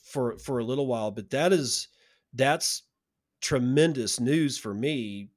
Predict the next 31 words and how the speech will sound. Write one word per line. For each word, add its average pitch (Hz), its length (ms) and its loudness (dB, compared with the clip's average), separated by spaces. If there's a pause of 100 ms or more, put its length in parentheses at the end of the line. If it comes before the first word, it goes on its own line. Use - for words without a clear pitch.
because 117 360 -4
I, 123 220 -2
I 123 40 0
mean, 127 140 0
it's 123 120 -4
like, 139 220 -4
I, 135 240 -2
I'm 135 200 0
not 143 320 -4
generally 135 520 -2
a 101 80 -6
Blender 113 440 -4
user, 143 600 -6
as, 104 300 -8 (180)
uh, 104 340 -6 (300)
I 117 200 -4 (280)
fell 135 260 0
into 117 800 -2 (540)
really 143 340 2
falling 131 440 0
in 113 100 -2
love 117 400 -2
with 101 500 -6
the 98 460 -6 (180)
Houdini 127 480 -2
package 117 480 -6
out 101 140 -6
of 92 60 -8
SideFX. 110 880 -4 (420)
And 120 200 -4
because 113 440 -4